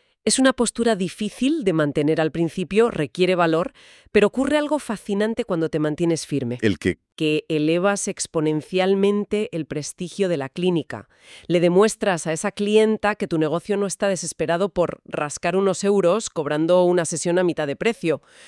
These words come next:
Speaker 1: sino que tienes un protocolo clínico estricto y un objetivo corporativo muy claro. Transmites una autoridad tremenda.
Speaker 2: Guau, visto así tiene todo el sentido.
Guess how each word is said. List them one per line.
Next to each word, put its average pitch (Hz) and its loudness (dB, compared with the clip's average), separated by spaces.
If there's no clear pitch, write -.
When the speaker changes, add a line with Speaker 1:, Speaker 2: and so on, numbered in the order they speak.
Speaker 1:
sino 170 0
que 139 -4
tienes 165 0
un 190 -4
protocolo 180 0
clínico 185 0
estricto 196 -2
y 175 -2
un 170 2
objetivo 175 -2
corporativo 165 -2
muy 160 -2
claro. 123 -10
Transmites 196 -2
una 220 2
autoridad 196 -2
tremenda. 143 0
Speaker 2:
Guau, 69 0
visto 101 2
así 101 0
tiene 110 4
todo 107 2
el 98 2
sentido. 71 -6